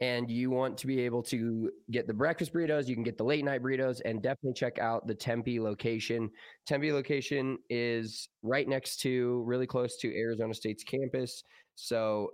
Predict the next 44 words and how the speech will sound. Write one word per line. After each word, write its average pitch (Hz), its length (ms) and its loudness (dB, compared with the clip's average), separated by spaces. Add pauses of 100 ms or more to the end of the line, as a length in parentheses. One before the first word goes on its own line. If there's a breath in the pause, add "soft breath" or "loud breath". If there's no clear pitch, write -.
(100)
if 113 160 -2
you're 127 140 2
there, 147 480 2
check 135 240 -2
it 131 80 0
out. 120 260 2
Burrito 117 240 0
Express 113 460 -2
is 107 80 -10
by 110 160 -2
far 107 160 -2
the 107 180 -4
best 104 180 -6
burrito 101 400 0
we've 139 200 2
ever 120 200 2
had. 113 360 2 (480 loud breath)
And 107 240 2
we 113 120 2
always 120 280 2
hit 120 140 -2
that 113 200 0
place 110 220 0
up - 80 -18 (160)
right 120 200 4
when 110 120 0
we 110 80 0
get 110 160 0
out 107 120 2
of 107 60 -2
the 101 140 0
airport, 104 580 -2
and 104 240 2
we 98 160 0
Uber 127 460 2
like 107 160 0 (100)
a - 20 -8
normal 113 260 0
person 104 340 -2
should 107 320 -2
from 110 180 0
the 92 140 0
airport 95 480 -2 (460)
to 139 480 2